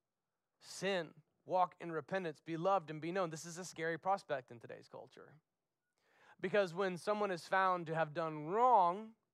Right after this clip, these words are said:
our practice now is to publicly shame them, skewer them. All the sinners gather round with stones in their hands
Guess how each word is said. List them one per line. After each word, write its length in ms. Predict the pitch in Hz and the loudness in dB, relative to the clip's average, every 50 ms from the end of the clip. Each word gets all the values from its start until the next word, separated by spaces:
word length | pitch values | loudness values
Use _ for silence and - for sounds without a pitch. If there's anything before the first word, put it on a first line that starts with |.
| _ _ _ _ _ _ _ _ - _ - | _ _ _ _ _ _ _ _ -18 _ 2
our 140 | 170 185 180 | 2 2 2
practice 640 | - - 202 196 202 202 - - 190 175 156 - - | 2 2 4 4 4 4 2 -2 -6 -6 -6 -8 -4
now 600 | 160 196 233 240 208 170 156 160 170 185 185 190 _ _ _ _ _ _ _ _ | 0 2 4 6 6 6 6 4 2 -2 -6 -12 _ _ _ _ _ _ _ _
is 100 | - 135 - | -18 -16 -14
to 100 | - 139 | -16 -12
publicly 560 | - - 220 247 233 254 254 - - 240 214 | 2 4 4 6 6 4 2 2 0 -4 -6
shame 460 | 165 - 214 214 214 214 202 190 175 | -2 0 0 0 2 0 -2 -2 -4
them, 300 | 160 143 123 120 131 131 - _ _ _ _ _ _ _ _ _ _ _ _ _ _ _ | -6 -6 -8 -10 -16 -20 -20 _ _ _ _ _ _ _ _ _ _ _ _ _ _ _
skewer 640 | _ - - - - - 233 254 254 247 240 226 202 | _ -18 -16 -16 -14 -8 -6 -2 0 4 6 6 6
them. 420 | 180 180 160 139 117 - - 147 - _ _ _ _ _ _ _ _ _ _ _ _ _ _ | 4 2 -2 -4 -6 -12 -18 -20 -20 _ _ _ _ _ _ _ _ _ _ _ _ _ _
All 440 | - 202 220 233 247 247 247 247 240 | 6 6 8 8 8 8 6 6 4
the 140 | 196 214 190 | 4 0 -2
sinners 580 | - - - 302 302 262 226 220 220 202 170 | -2 -2 0 0 2 4 4 2 2 0 -2
gather 360 | 151 208 214 226 233 233 233 | 6 10 12 12 12 10 6
round 380 | 226 220 220 214 220 220 214 208 | 6 6 6 6 6 4 4 0
with 120 | 208 185 | -2 -4
stones 640 | - - - - 240 240 254 254 254 254 247 196 196 | -6 -8 -4 0 2 4 4 4 4 2 -2 -4 -4
in 160 | 233 233 226 | -4 -2 -2
their 260 | 220 214 214 208 196 | 0 2 2 2 2
hands 800 | 185 180 180 175 160 143 - - - _ _ _ _ - - | 2 0 -2 -2 -2 -4 -8 -12 -18 _ _ _ _ -20 -20